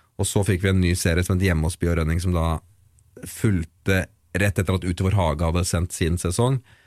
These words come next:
Så kom vi da med våre åtte halvtimer, tjueto tredve på N R K en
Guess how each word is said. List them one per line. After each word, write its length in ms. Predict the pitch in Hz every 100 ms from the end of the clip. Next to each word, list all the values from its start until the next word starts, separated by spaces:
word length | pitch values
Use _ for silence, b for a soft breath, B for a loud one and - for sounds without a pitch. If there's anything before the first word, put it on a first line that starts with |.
| b b b
Så 160 | - 98
kom 240 | - 98 87
vi 300 | 87 92 90 - _ _ _
da 220 | 92 92 85
med 280 | 92 98 92
våre 260 | 92 80 82 -
åtte 320 | - _ 82
halvtimer, 540 | 92 76 78 78 82
tjueto 320 | - 80 - 80
tredve 360 | 85 73 73 78
på 100 | 78
N 120 | 76
R 20 |
K 160 | 76 76
en 200 | 73